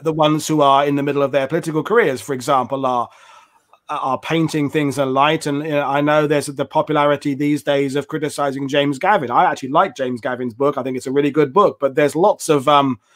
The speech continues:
"I'm in the middle of my career and I'm writing this book the way I wanted to, want myself to be perceived by the public." And I think I, if I was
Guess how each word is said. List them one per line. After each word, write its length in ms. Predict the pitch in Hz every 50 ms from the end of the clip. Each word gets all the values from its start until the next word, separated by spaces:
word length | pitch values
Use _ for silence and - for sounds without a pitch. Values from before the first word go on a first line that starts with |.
| _ _ _ _ _ _ _ _ _ _ _ _ _ _ _ _ _ _ _ _ _
"I'm 180 | 151 156 160 165
in 80 | 160
the 80 | 156 156
middle 200 | 160 160 160 160
of 60 | 147
my 160 | 139 151 151
career 420 | 147 - 147 160 175 156 143 135 139
and 200 | 143 139 135 147
I'm 160 | 147 151 156
writing 280 | 151 147 143 - 156
this 140 | 147 147 139
book 240 | - - 156 151 -
the 80 | - 156
way 200 | 151 156 160 151
I 140 | 139 147
wanted 380 | 151 139 151 156 151 151 156 123
to, 120 | 147 175 190 165 185 -
want 460 | 151 147 160 165 165 156 160 156 160
myself 520 | 151 151 156 160 151 - - 170 160 156 147
to 80 | - 127
be 120 | 156 151
perceived 460 | 151 - 147 - - 175 180 175 170
by 120 | 147 175 170
the 120 | 170 180
public." 360 | - 226 262 240 180 135 120
And 120 | 120 123 131
I 80 | 131
think 220 | - - 170 156 143
I, 160 | 151 165 165
if 100 | 156 -
I 160 | 170 175 170
was 260 | 165 165 165 147 -